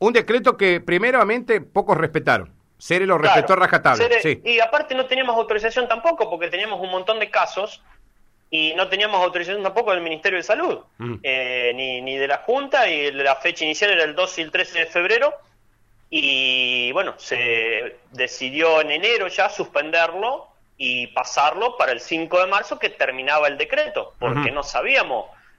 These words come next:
Speaker 2: qué es lo que iba a pasar con la pandemia,
Speaker 1: Ujú.
Speaker 2: si iba a haber, porque tenías que hacer contrataciones también.
Speaker 1: Sí.
Speaker 2: Eh, nosotros teníamos la contratación de Juanjo Piedrabuena, que para el cinco de marzo era, eh, muy pocas las opciones que teníamos de, de artistas,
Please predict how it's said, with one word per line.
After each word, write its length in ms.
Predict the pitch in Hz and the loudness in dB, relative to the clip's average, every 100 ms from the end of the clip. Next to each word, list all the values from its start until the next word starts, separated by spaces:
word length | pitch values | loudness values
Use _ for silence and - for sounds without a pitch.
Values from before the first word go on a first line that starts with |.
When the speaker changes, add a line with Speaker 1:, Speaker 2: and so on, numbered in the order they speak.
| _ | _
Speaker 2:
qué 80 | 165 | -2
es 40 | |
lo 60 | 165 | 0
que 60 | 160 | 0
iba 80 | |
a 40 | 151 | 0
pasar 220 | 147 160 | 0 -2
con 100 | 139 | -2
la 80 | 127 | -2
pandemia, 500 | 131 127 104 90 - - | 0 0 -2 -6 -8 -16
Speaker 1:
Ujú. 240 | 110 120 107 | -10 -10 -6
Speaker 2:
si 300 | - 123 147 | -2 -2 0
iba 140 | 147 | 2
a 40 | 147 | 2
haber, 240 | 151 135 | 2 -2
porque 180 | 123 131 | -4 -4
tenías 260 | 139 170 | -2 -2
que 80 | 156 | -4
hacer 200 | 143 175 | -4 -4
contrataciones 680 | - 143 139 139 - 170 147 | -2 -2 -2 -2 -2 -4 -2
también. 420 | 143 196 254 123 - _ | -4 -2 -2 -4 -12 _
Speaker 1:
Sí. 200 | - 127 - _ - | -6 -6 -6 _ -6
Speaker 2:
Eh, 240 | 123 123 | -2 -2
nosotros 380 | 127 143 131 127 | -2 -6 -6 -4
teníamos 320 | 131 139 139 | -2 -2 -2
la 100 | 131 | -4
contratación 540 | 127 127 131 131 - 147 | -4 -6 -4 -6 -4 -6
de 60 | |
Juanjo 340 | - 147 143 143 | -2 -2 -2 0
Piedrabuena, 640 | 147 160 196 247 269 311 - _ | 2 2 2 2 0 -4 -14 _
que 100 | 131 | -6
para 200 | - 123 | 0 0
el 60 | 120 | -2
cinco 280 | - 143 143 | -8 0 0
de 60 | |
marzo 300 | 160 190 - | 2 0 0
era, 400 | 135 127 107 - - _ _ _ - | 2 4 4 0 -10 _ _ _ -4
eh, 180 | 117 | -4
muy 240 | 113 143 147 | -2 -4 -2
pocas 300 | - 165 143 | 0 0 2
las 100 | 135 | 0
opciones 400 | 131 - 156 151 | -2 -4 -6 -4
que 80 | 139 | -4
teníamos 440 | 139 151 147 127 | -2 -2 -2 -2
de, 480 | 120 107 104 95 98 | -2 -2 -2 -10 -10
de 120 | 107 | 0
artistas, 720 | 123 - 254 - - 311 - | 0 0 -4 -2 0 0 -2